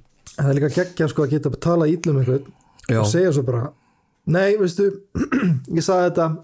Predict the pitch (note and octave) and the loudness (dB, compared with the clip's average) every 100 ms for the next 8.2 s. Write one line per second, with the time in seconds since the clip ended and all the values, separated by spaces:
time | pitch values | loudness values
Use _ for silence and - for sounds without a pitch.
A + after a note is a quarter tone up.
0 | - D3+ E3 E3 D#3 D3 C#3+ C#3 D3+ D3 | -4 -2 2 2 2 0 0 -2 0 0
1 | C#3+ C3+ C#3 C3+ B2+ B2+ _ _ _ _ | 2 2 2 0 -2 -6 _ _ _ _
2 | _ - - C#3 D3 D3+ - - D3+ D3 | _ -20 -4 0 2 0 -4 -4 0 0
3 | D3 D3 C#3+ D3+ A#2 A2+ - - - - | 0 0 2 2 2 0 -2 -10 -16 -20
4 | _ - B2+ - E3+ A3+ C4 C4 B3+ A#3 | _ -6 -4 -2 0 2 0 0 0 2
5 | F3 C#3 C3 B2 - A#2+ A2 G#2+ - - | 2 2 2 2 2 2 2 -2 -4 -2
6 | A2 A#2+ A#2 - - - - - D3+ D3+ | 0 0 -2 -6 -10 -12 -12 -4 -2 0
7 | C4 A#3 B3+ B3+ - A#2 - A#2+ A#2 C3+ | -2 -2 -2 -2 0 -2 -2 -2 0 0
8 | - | -2